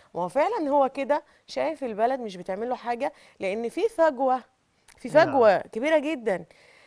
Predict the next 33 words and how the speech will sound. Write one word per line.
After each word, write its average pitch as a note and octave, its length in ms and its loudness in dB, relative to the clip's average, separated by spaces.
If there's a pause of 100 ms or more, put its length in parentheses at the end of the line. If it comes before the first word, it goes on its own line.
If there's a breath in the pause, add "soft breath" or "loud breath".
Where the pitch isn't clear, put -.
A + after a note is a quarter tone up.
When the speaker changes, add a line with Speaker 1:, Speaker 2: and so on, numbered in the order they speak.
(180 soft breath)
Speaker 1:
بين G#3 200 0
الشعب F#3+ 440 -2 (180)
وبين D#4+ 320 0
النائب. D4+ 500 0 (220)
Speaker 2:
ناقصة G3 400 0
همزة F#3+ 240 -4
الوصل E3 440 0
اللي D3+ 140 -4
هو D#3 60 0
Speaker 1:
بين A#3+ 140 2
Speaker 2:
اللي G4 100 2 (160)
Speaker 1:
الشع-، B3+ 140 2
Speaker 2:
الشعب - 420 4
Speaker 1:
آه. - 20 0
Speaker 2:
والنائب A#3 520 0
Speaker 1:
بين D#4 120 2
Speaker 2:
وال-، A4+ 100 0
Speaker 1:
أهل G#4 180 4
Speaker 2:
والحكومة. D4+ 280 0
Speaker 1:
الدايرة، A3 360 2
أيا D4 240 6
Speaker 2:
نعم. C4+ 100 0
Speaker 1:
كان، C#4 200 2
أنا A3 120 -2
ما G3+ 60 0
بتكلمش G3+ 460 -4
على F#3+ 220 2
دايرة G#3 360 0
أجا، G3+ 300 0
أنا F3+ 80 -6
Speaker 2:
أكيد. E3+ 160 -6
Speaker 1:
بتكلم A#3+ 380 -2
على، F#3+ 280 -2